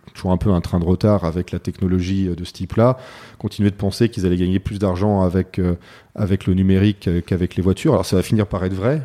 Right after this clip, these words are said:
mais en tout cas à cette époque-là, euh, c'était un peu soit en a-, en, en retard par rapport à la, à la bulle numérique, soit en avance par rapport à ce qui est en train de se, se passer en, en ce moment.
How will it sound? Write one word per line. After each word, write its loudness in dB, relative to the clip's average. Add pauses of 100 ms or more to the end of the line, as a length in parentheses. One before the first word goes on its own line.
mais -6
en -8
tout -14
cas -2
à -2
cette -6
époque-là, 0
euh, -2
c'était -6
un -2
peu 4
soit -4
en 2
a-, 2
en, 0
en 2
retard 2
par -6
rapport -4
à -2
la, -2
à -8
la -2
bulle -2
numérique, 2
soit -6
en -2
avance 2
par -8
rapport -10
à -10
ce -16
qui -16
est -10
en -12
train -10
de -8
se, -10 (100)
se -12
passer -2
en, -2
en -4
ce -8
moment. 2